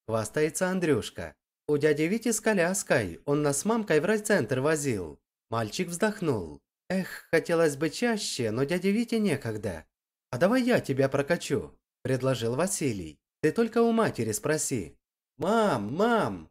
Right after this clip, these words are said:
можно дядя Вася меня прокатит?» «Куда это вы?» Вера открыла окно и беспокойно смотрела на сына. «До конца улицы и обратно, пусть пацан прокатится», предложил Василий.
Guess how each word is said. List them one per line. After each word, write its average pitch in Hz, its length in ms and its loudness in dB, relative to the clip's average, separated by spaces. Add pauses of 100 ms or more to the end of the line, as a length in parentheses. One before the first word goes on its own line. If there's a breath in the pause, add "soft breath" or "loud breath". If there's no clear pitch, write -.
(140)
можно 147 420 2
дядя 233 260 2
Вася 240 280 2
меня 233 240 2
прокатит?» 208 760 2 (340)
«Куда 220 340 4
это 170 280 2
вы?» 143 320 0 (280)
Вера 139 300 4
открыла 139 500 4
окно 185 380 0
и 135 160 -2
беспокойно 135 640 0
смотрела 143 520 0
на 208 140 2
сына. 104 520 -2 (400)
«До 147 160 2
конца 151 400 0
улицы 202 420 0
и 208 100 0
обратно, 135 800 0
пусть 139 220 -2
пацан 214 340 -2
прокатится», 139 800 -2 (240)
предложил 123 540 0
Василий. 123 640 -2